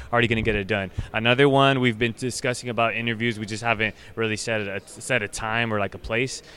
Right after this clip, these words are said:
Yeah, so that's still a little bit in the works, but right now just trying to be like Dominic right now and, uh, just trying to get at least a number two spot somewhere as a broadcaster, a play-by-play. And you know what? Uh, I wanna be like Dominic.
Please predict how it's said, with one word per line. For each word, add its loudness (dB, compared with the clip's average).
Yeah, 4
so 2
that's 6
still 2
a 4
little 0
bit 0
in -2
the 2
works, 2
but 2
right 4
now 6
just -2
trying 2
to 2
be 4
like 4
Dominic 2
right 4
now 2
and, 2
uh, 0
just -6
trying 0
to 0
get 6
at 2
least 0
a 0
number 0
two 0
spot 2
somewhere 4
as 6
a 4
broadcaster, 2
a 2
play-by-play. 2
And 0
you -2
know 2
what? 2
Uh, 4
I -4
wanna 6
be 6
like 2
Dominic. 0